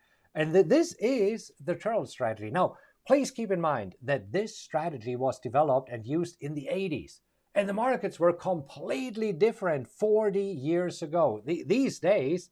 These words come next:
the turtle trading strategy doesn't work as well anymore as you did. So if you would like some trading strategies that work right now, then check out these two videos that I'll have popping up here. It's the Power X strategy and the wheel strategy. These are the strategies that I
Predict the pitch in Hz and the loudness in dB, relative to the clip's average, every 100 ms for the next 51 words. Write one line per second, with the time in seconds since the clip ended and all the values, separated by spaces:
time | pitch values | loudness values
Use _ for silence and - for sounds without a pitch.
0 | _ _ _ _ 147 147 277 220 - 190 | _ _ _ _ -2 0 0 -2 -2 -2
1 | 190 165 - 196 196 143 151 165 107 165 | 0 -4 -6 -2 -2 -2 -4 -6 -6 -6
2 | 196 220 220 202 139 170 185 180 151 135 | -6 -6 -6 -4 0 2 2 2 -2 -2
3 | 107 135 185 196 127 127 123 123 143 - | -2 0 2 0 -4 -8 -4 0 0 -2
4 | 120 110 131 160 143 - 156 165 196 220 | -6 -6 -6 -4 -4 0 0 2 0 2
5 | 185 139 147 - _ _ _ 143 123 - | 2 2 0 -4 _ _ _ -2 0 -2
6 | 151 139 - 123 120 120 110 117 104 117 | -2 -4 -4 -2 -2 -4 -6 -8 -4 -4
7 | 123 113 104 101 104 120 123 120 - _ | -2 -2 -2 -2 -2 0 0 -4 -6 _
8 | _ - 196 143 113 117 113 - 113 101 | _ -4 2 0 2 -4 -6 -8 -2 0
9 | 131 113 117 127 - 113 113 113 110 101 | 0 0 -2 -4 -8 -4 0 -2 -4 -10
10 | _ 113 120 110 113 - 120 110 - _ | _ -6 -6 -6 -6 -6 -6 -8 -14 _
11 | - 185 247 226 180 - 151 139 135 123 | -10 -4 0 0 -2 0 0 0 -2 -4
12 | 110 135 147 - 123 117 113 135 170 247 | -2 -2 -2 -2 0 0 -4 -6 -6 -8
13 | 175 143 127 - 139 131 120 127 - 113 | -6 -4 -6 -4 -2 -2 -4 -6 -6 -6